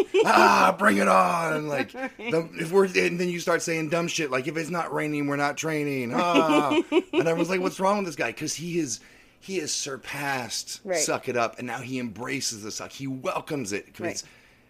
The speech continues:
Speaker 2: who cares?
Speaker 1: Right.
Speaker 2: It
Speaker 1: Because
Speaker 2: doesn't matter
Speaker 1: Right.
Speaker 2: if that tree falls 'cause of lightning. I'm still gonna shoot. I'm still gonna qualify. We're all gonna have a great day. Like,
Speaker 1: Right.
Speaker 2: that is, when you reach that,
Speaker 1: Right.
Speaker 2: you are next level, dude.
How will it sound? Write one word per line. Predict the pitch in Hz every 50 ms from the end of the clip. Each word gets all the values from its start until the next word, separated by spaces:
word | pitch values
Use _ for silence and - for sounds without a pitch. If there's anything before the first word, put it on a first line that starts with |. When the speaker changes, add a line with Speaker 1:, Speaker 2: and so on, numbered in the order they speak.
| _ _
Speaker 2:
who | - 262 233
cares? | - 214 226 - 208 196 190 147 110 - - 202
Speaker 1:
Right. | 202 170 - - - - _ _ _
Speaker 2:
It | - 196
Speaker 1:
Because | 220 208 202 190
Speaker 2:
doesn't | 208 196
matter | 196 196 190 190 190 190 190 190 180 - - - -
Speaker 1:
Right. | 240 208 156 180
Speaker 2:
if | 185 156 147
that | 190 196 190 - - _ - _ _ _ _ -
tree | - - 247 254 233 214
falls | - 196 190 185 180 165 -
'cause | - 156 127
of | 139 131
lightning. | 156 185 196 214 202 202 208 185
I'm | 185 208 202
still | - - 208 185
gonna | 165 170 147 123
shoot. | 110 - - - 214 220 220 202 -
I'm | - 147 170
still | - - 175 165
gonna | 165 240 269
qualify. | - - - 208 - 277 - 247 226 190 175 185
We're | 185 196 202 190
all | 190 196
gonna | 185 170 151
have | 147 135
a | 143
great | 135 127 190 202 190 180 175 165
day. | 175 175 180 165 151 131
Like, | 117 123 120 117 - - - -
Speaker 1:
Right. | 165 151 127 - - _ _ _ _
Speaker 2:
that | 147 175 190 196 185
is, | 165 135 117 117 - - _ 139 135 -
when | 139 156 156 160
you | 175 202 214
reach | 202 185 196 185 160 - - 101 104
that, | 107 120 117 113 98 - - - - _ _ _ _ _ _ _
Speaker 1:
Right. | - 175 151 - - _
Speaker 2:
you | 160 175 175 151
are | 131 123
next | 127 135 139 147 151 143 139 - - -
level, | 135 135 139 127 107 95 92 92 90
dude. | 90 - 262 90 90 - -